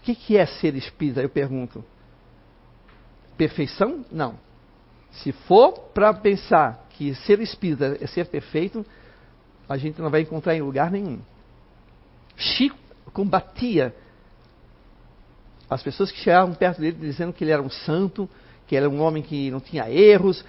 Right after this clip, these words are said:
que era um homem perfeito. Ele saía correndo disso. Ele, ele não era, ele dizia que não. Porque nós somos aqui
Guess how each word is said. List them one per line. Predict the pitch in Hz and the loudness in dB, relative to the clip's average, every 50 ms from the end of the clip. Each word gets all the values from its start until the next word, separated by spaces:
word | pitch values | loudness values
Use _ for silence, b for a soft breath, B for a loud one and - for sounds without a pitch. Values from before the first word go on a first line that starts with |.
| B B | B B
que | - 220 | -4 -2
era | 180 160 | -2 0
um | 143 | 0
homem | 151 165 165 151 | -2 -2 -2 -4
perfeito. | - - 147 - - - - - - 208 226 220 220 214 - - 214 220 202 - b b b b - | -4 -6 -8 -8 -8 -12 -4 6 10 10 10 10 8 4 0 -2 -4 -4 -4 -4 b b b b -6
Ele | 127 151 165 175 190 208 - - - - _ - - - | -4 -2 -2 -2 -4 -4 -8 -12 -20 -20 _ -20 -10 -2
saía | - 156 185 185 | 0 0 0 0
correndo | - - 226 190 202 208 196 160 135 127 | 2 2 2 2 4 0 0 -2 -6 -8
disso. | 127 123 - - | -10 -10 -10 -8
Ele, | - - 139 160 - | -6 -6 -8 -8 -6
ele | - 180 202 | -4 -4 -2
não | 208 202 190 | -2 -2 2
era, | 202 247 247 156 139 117 - - | 2 2 2 2 -2 -6 -8 -10
ele | - 139 135 | -10 -10 -8
dizia | 143 160 156 135 156 220 | -8 -8 -8 -6 -6 -8
que | 226 - 233 | -8 -8 -6
não. | 226 214 196 233 254 214 131 - - b b b b b b b b - - _ - - - - _ - - _ _ _ _ _ - | -6 -4 -4 -4 -4 -6 -8 -10 -16 b b b b b b b b -20 -20 _ -20 -20 -20 -20 _ -20 -20 _ _ _ _ _ -4
Porque | 147 147 - 190 | -4 -2 -2 -2
nós | 170 196 190 - - | -4 -4 -4 -4 -4
somos | - 185 190 196 202 226 240 | -2 -2 0 0 -2 -2 -4
aqui | - - - 170 180 220 262 330 | -4 -6 -6 -8 -6 -6 -8 -10